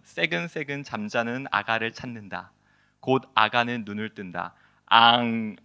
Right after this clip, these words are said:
앙, 아가의 울음소리. 그놈의 모기 잡기만 해봐라." 감수성이 느껴지지 않습니까? <laughs> 제 어린 시절에 모기를 보면서 엥, 아니, 아니, 엥,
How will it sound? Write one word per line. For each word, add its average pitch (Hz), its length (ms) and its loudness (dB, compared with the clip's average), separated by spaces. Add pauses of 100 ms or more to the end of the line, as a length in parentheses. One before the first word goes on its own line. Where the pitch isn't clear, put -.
(140)
앙, 110 720 6
아가의 120 540 6
울음소리. 95 580 -8 (520)
그놈의 135 360 4
모기 113 460 -4 (240)
잡기만 120 640 -2
해봐라." - 540 -12 (1000)
감수성이 180 560 -2
느껴지지 175 400 4
않습니까? 170 640 8 (800)
<laughs> - 560 -2
제 165 80 6
어린 160 340 8
시절에 170 440 8
모기를 214 640 10
보면서 175 560 6 (340)
엥, 214 480 12 (200)
아니, - 220 6
아니, - 220 0 (720)
엥, 202 560 10